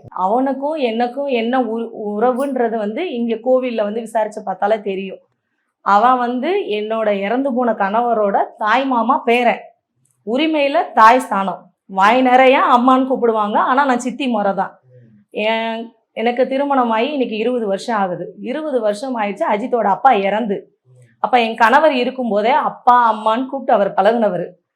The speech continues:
அந்த அம்மா வந்து வீடியோல எடுத்தோடனே ரம்யான்னு வந்தாங்க ஒருத்தவங்க, என் ஆளுங்கன்னு கேட்டாங்கன்னு சொல்றாங்க. ஸ்டேஷன்லயே என் பையன் தான் சார் இங்க இருக்கான்னு சொல்லி தான் நான் போனேன். இப்ப இவங்க வந்து மோசடி வழக்கா பேசுறவங்க ஒரு தாய்மை இவ்வளவு தூரம் பேசுறது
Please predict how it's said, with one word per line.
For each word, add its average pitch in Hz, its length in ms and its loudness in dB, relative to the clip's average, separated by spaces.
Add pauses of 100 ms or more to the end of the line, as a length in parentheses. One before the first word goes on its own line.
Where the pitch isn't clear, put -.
(280)
அந்த 247 300 0
அம்மா 277 320 4
வந்து 262 220 2
வீடியோல 262 500 4 (180)
எடுத்தோடனே 240 460 0
ரம்யான்னு 240 440 -2
வந்தாங்க 214 460 0
ஒருத்தவங்க, 190 640 -4 (360)
என் 220 180 2
ஆளுங்கன்னு 247 640 6
கேட்டாங்கன்னு 214 420 -2
சொல்றாங்க. 208 480 -2 (420)
ஸ்டேஷன்லயே 277 1080 0
என் 208 340 -6
பையன் 269 460 0
தான் 269 200 4
சார் 285 260 4
இங்க 226 140 0
இருக்கான்னு 233 460 -4
சொல்லி 233 240 0
தான் 247 160 0
நான் 208 200 -4
போனேன். 202 320 -2 (120)
இப்ப 254 160 2
இவங்க 262 280 0
வந்து 302 580 0 (160)
மோசடி 269 440 0
வழக்கா 285 380 6
பேசுறவங்க 247 640 4
ஒரு 240 180 2
தாய்மை 302 400 4
இவ்வளவு 233 260 4
தூரம் 269 240 4
பேசுறது 240 520 -2